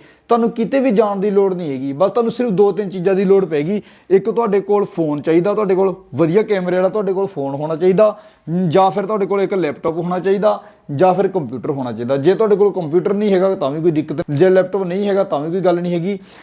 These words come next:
ਜੇ ਤੁਹਾਡੇ ਕੋਲ ਫੋਨ ਹੈਗਾ ਤੁਸੀਂ ਫੋਨ ਦੇ ਜ਼ਰੀਏ ਹੀ ਤੁਸੀਂ ਪੈਸੇ ਕਮਾ ਸਕਦੇ ਹੋ। ਫੋਨ ਤੋਂ ਤੁਸੀਂ ਕੰਮ ਕਰਨਾ ਸ਼ੁਰੂ ਕਰ ਦਿਓ।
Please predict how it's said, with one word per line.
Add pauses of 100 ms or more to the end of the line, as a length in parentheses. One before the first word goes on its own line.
(140)
ਜੇ
ਤੁਹਾਡੇ
ਕੋਲ
ਫੋਨ
ਹੈਗਾ
ਤੁਸੀਂ
ਫੋਨ
ਦੇ
ਜ਼ਰੀਏ
ਹੀ
ਤੁਸੀਂ
ਪੈਸੇ
ਕਮਾ
ਸਕਦੇ
ਹੋ।
ਫੋਨ
ਤੋਂ
ਤੁਸੀਂ
ਕੰਮ
ਕਰਨਾ
ਸ਼ੁਰੂ
ਕਰ
ਦਿਓ।